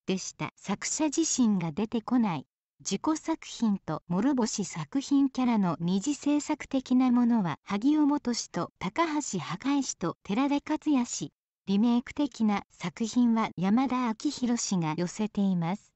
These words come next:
作品分析&パスティッシュ漫画を得意とする鳥美紀、唐沢直樹両氏の漫画は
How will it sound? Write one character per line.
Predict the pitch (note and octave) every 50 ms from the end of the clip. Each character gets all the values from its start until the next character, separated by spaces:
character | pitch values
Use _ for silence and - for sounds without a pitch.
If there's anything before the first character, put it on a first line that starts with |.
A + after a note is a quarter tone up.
| _ _
作 | - - G3 - C4+ C4
品 | - - C#4+ C#4 C4+ B3
分 | C4+ C4 C4 C4+
析& | - - C#4 C4 - D#4+ D#4 D#4 D4+ D4 D#4 D4
パ | - C#4+ -
ス | - _
テ | - - C#4+
ィ | D4
ッ | C#4
シ | - - D4 D4
ュ |
漫 | D4 D4+ D#4 D4+ C#4
画 | B3 A3 F#3
を | E3+ -
得 | - - G3 - C#4
意 | C#4 C4 -
と | - G3+
す | - - - F#3
る | D#3+ E3+ - - _ _ _ _ _ _ -
鳥 | - D4 A3 F#3+ D#3+ - _
美 | G#3 B3+ C#4+
紀、 | - - - - - _ _ _ _ _ _
唐 | - G3+ G#3+ C4 D4+ D4
沢 | - - D4+ D4 D4 D4 C#4
直 | C#4 C#4+ C#4+ C4+ -
樹 | - - - E3 - E3
両 | G3+ A#3+ B3 B3
氏 | B3 - - G3+
の | F#3 E3+ D#3
漫 | - F#3+ G3 A3+ A#3+ A#3+ A#3+
画 | A#3+ A#3 G#3+
は | G#3+ F#3